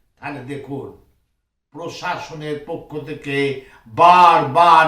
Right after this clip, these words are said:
এসেছিল সেই সারাবার কথা, কিন্তু সারানো হয়নি। তার জন্য সাফার করলো কারা? বাচ্চা বাচ্চা ছেলেমেয়েরা অ্যাসবেস্টার ভেঙে তাদের মাথার উপর পড়লো।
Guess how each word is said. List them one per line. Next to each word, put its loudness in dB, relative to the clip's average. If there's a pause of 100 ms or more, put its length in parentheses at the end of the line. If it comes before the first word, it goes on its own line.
এসেছিল -10 (180)
সেই -4 (2250)
সারাবার -8 (100)
কথা, -6 (520)
কিন্তু -10
সারানো -6
হয়নি। -8 (460)
তার 4 (100)
জন্য 0
সাফার 0
করলো 0
কারা? 6 (420)
বাচ্চা 0
বাচ্চা 2 (120)
ছেলেমেয়েরা 2 (440)
অ্যাসবেস্টার 2 (100)
ভেঙে -2
তাদের -2
মাথার -4
উপর -14 (100)
পড়লো। -14